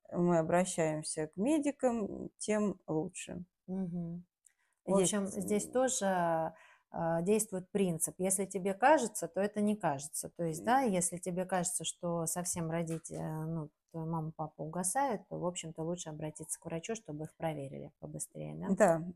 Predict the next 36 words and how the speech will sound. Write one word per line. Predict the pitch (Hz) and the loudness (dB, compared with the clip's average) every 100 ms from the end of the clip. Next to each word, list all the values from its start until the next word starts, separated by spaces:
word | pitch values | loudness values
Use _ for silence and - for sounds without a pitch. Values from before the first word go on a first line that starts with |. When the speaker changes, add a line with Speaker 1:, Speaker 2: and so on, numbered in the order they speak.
| - | -6
Speaker 2:
Мгм. | 175 175 | -2 0
Speaker 1:
вот | 190 202 | -2 -2
есть | 196 196 151 | 4 4 4
депрессия, | 214 185 226 302 330 - 247 | 2 0 4 4 4 2 2
есть, | 202 170 170 185 185 | 4 2 0 -2 -2
э, | - | -4
Speaker 2:
Мгм. | 170 170 - | -4 -8 -10
Speaker 1:
м, | - - - 165 | -14 -14 -8 -4
деменция. | 175 220 302 294 285 226 220 226 214 _ _ _ _ _ | 2 4 4 2 0 -4 -2 -2 -6 _ _ _ _ _
Speaker 2:
А | 180 | 0
вот | 185 202 | 2 2
эти | 208 | 0
заболевания | 180 180 190 202 202 190 175 170 165 165 | -2 -2 0 2 4 2 2 0 -2 0
тоже | 269 285 | 0 2
лечатся | 214 175 160 - 160 | 0 0 -2 -8 -6
в | |
обычных | 160 156 151 - 156 - | -6 -4 -6 -8 -14 -10
поликлиниках | 156 160 160 147 143 - 151 | -8 -6 -6 -8 -10 -14 -14
или | 160 165 | -8 -6
нет? | 160 147 - _ _ _ | -6 -8 -14 _ _ _
Просто | 147 - 160 | -10 -10 -10
вот | 156 160 | -8 -6
я | 170 170 | -4 -6
про | 170 | -6
депрессию | 160 165 - 170 - 170 | -8 -6 -4 -2 -4 -6
первый | 170 165 175 | -6 -4 -4
раз | 156 - | -4 -4
слышу, | 160 147 - - | -6 -8 -8 -8
именно | 151 147 151 | -8 -10 -10
депрессию | 160 - 147 156 - | -10 -6 -6 -6 -10
пожилых | 156 180 247 247 | -8 -4 -4 -4
людей. | 165 151 151 160 - _ _ _ _ _ _ _ _ _ _ _ _ _ _ | -10 -8 -8 -10 -14 _ _ _ _ _ _ _ _ _ _ _ _ _ _
Speaker 1:
Э, | 180 | 2
ну | 190 196 196 | 6 6 4
да, | - 208 233 196 | 2 6 8 8
можно | 202 240 214 214 202 190 | 8 6 6 6 6 4